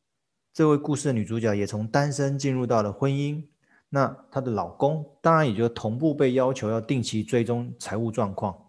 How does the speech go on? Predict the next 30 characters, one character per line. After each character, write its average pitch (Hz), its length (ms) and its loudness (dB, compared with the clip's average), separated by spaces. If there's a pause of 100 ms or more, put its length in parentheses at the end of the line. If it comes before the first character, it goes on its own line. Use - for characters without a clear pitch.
(340)
哦， - 160 -14 (420)
当 127 160 2
然 120 120 4
了， 107 300 0 (120)
你 107 160 -4
要 123 440 4
能 117 120 -4
够 135 120 2
接 131 200 2
受 123 160 4
被 131 200 4
另 139 160 2
外 123 120 4
一 117 60 4
半 117 220 2
管 113 200 0
理 117 100 -2
财 98 280 -4
务， 120 120 0
这 123 140 0
不 113 140 -4
是 120 120 -2
一 - 40 0
件 117 140 0
容 104 200 -4
易 123 60 0
的 104 100 -2
事 107 180 -6
情。 - 300 -12 (240)
哦， - 160 -16